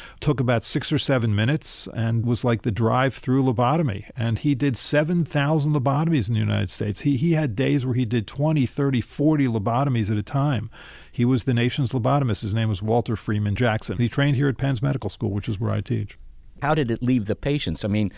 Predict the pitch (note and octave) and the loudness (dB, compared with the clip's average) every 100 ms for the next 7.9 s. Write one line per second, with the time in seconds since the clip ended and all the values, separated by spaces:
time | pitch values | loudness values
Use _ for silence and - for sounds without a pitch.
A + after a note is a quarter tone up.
0 | - A2+ A#2 G#2+ - A#2 B2+ G2+ G2+ G2 | -6 -2 0 0 0 0 0 0 -2 -2
1 | - C#3 A#2+ - A#2 C3+ A#3+ - - - | -4 -4 -2 -2 0 0 -4 -10 -20 -20
2 | - - - - - - - G3 - F#3 | -20 -20 -20 -20 -20 -10 0 2 2 -2
3 | E3 B3 G3+ F3 D#3 A#2+ C#3+ A#2 A#2 A2 | 0 0 2 2 2 4 2 2 2 0
4 | C#3+ B2+ D#3 - - D3+ - C3+ - C3+ | -2 -2 -2 -4 -2 -2 0 -2 0 0
5 | - C#3 A#2+ A#2 D3+ E3 G#2 - A#2+ G2+ | 2 0 2 2 2 2 -2 -4 -4 -2
6 | A#2 G#2 B2 A#2 A#2+ A2+ A2 B2+ A#2 A2 | 0 0 0 2 2 0 -2 0 0 2
7 | G2+ F#2+ - - D2+ C2+ - A2 | 0 0 -2 -6 -6 -8 -2 -2